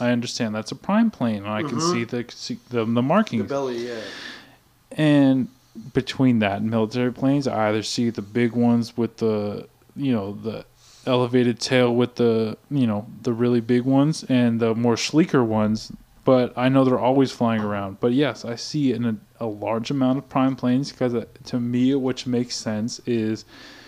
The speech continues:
Speaker 1: March Air Base opened up for their planes to fly, probably in exchange of profit. To see,
Speaker 2: Yeah,
Speaker 1: like, I will,
Speaker 2: hundred percent.
Speaker 1: I will allow you to fly off my air base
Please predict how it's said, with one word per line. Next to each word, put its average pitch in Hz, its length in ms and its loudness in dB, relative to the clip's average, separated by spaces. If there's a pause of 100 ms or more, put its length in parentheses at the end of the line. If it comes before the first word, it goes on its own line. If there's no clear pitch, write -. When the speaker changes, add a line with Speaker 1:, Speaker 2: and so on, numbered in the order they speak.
(300)
Speaker 1:
March 110 280 -4
Air 113 140 -2
Base 113 380 -4
opened 131 320 -2
up 127 240 -2
for 135 120 -2
their 120 140 0
planes 131 440 -2
to 170 80 -6
fly, 131 480 -4 (220)
probably 135 600 4
in 139 100 0
exchange 120 540 -2
of - 180 -6
profit. 170 420 2 (320)
To 131 140 -6
see, - 240 -4
Speaker 2:
Yeah, 131 180 0
Speaker 1:
like, 120 140 0 (140)
I 123 160 8
will, 127 100 2
Speaker 2:
hundred 139 220 6
percent. - 40 -4
Speaker 1:
I 131 120 4
will 135 340 0
allow 123 360 2
you 139 180 0
to 117 100 -6
fly 117 260 -2
off 110 220 -2
my 107 260 -2
air 107 160 -2
base 110 380 -4